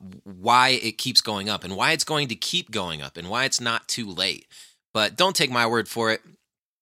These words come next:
Let me give you a couple examples, uh, on what's, what's up with Bitcoin. And, and you can, I'll give you a little fomo. No, wait,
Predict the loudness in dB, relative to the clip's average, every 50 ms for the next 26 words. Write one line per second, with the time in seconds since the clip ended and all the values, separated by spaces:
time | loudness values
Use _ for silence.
0 | _ _ _ -4 0 0 2 2 2 2 4 2 2 2 0 0 0 0 -2 -2
1 | -2 -2 -2 -2 -2 -4 -4 -8 -8 -4 -4 -6 -6 -6 _ _ -6 -4 -2 -2
2 | -2 -4 -6 -8 -14 -20 -20 -20 _ _ _ _ -4 0 0 0 0 0 -2 -2
3 | -4 -6 -8 -10 -14 _ _ _ _ -20 -20 -14 -6 0 0 0 2 0 -2 -4
4 | -6 _ _ _ -12 -2 0 0 2 4 2 2 2 2 -2 -4 -6 0 0 0
5 | 0 0 -2 -8 -6 -6 -6 -6 -6 -6 -6 -6 -6 -6 -6 -6 -4 -4 -6 -8
6 | -10 -14 -20 -20 -20 _ _ _ _ _ _ _ _ _ -14 -14 -14 -10 -4 -4
7 | -4 -2 -2 -4 -4 -4 -8 -12 -18 _ _ _ _ _ _ -6 -4 -2 -2 0
8 | 2 2 2 4 4 2 2 2 0 2 2 2 2 2 0 -2 -4 -6 -10 _
9 | _ _ _ _ -4 -2 -2 -2 -2 -2 -4 -6 -6